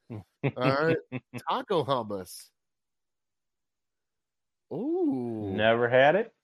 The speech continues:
Speaker 3: but doesn't sound bad.
Speaker 2: Huh. All right. So Justin is a, Justin, you technically are a chef still, right? Oh, I forgot about the peach and mango salsa.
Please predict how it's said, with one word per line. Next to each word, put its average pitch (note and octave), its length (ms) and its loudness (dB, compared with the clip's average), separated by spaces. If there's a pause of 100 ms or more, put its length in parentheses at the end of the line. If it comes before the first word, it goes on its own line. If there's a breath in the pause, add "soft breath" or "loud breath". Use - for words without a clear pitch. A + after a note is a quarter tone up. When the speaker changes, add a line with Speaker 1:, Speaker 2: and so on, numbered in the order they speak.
(120)
Speaker 3:
but G#2 180 0
doesn't A#2+ 220 2
sound C#3+ 300 0
bad. D#3 340 0 (380)
Speaker 2:
Huh. G#3 200 -8 (1600)
All E3 60 -2
right. C3 200 0
So D3 160 -6
Justin E3+ 420 -4
is D#3 200 -4
a, C3 100 -6 (440)
Justin, C#3+ 400 0
you D#3 320 -4
technically D#3 520 -4
are B2+ 280 2
a G2+ 80 -2
chef - 340 -6
still, F#2+ 320 -8
right? F#2+ 340 -6 (640)
Oh, C#3+ 300 6
I C3 100 0
forgot D#3+ 300 0
about D3+ 200 -4
the D3 80 -10
peach F#3 300 -10
and D3 140 -12
mango D3 360 -2
salsa. A#2+ 540 -6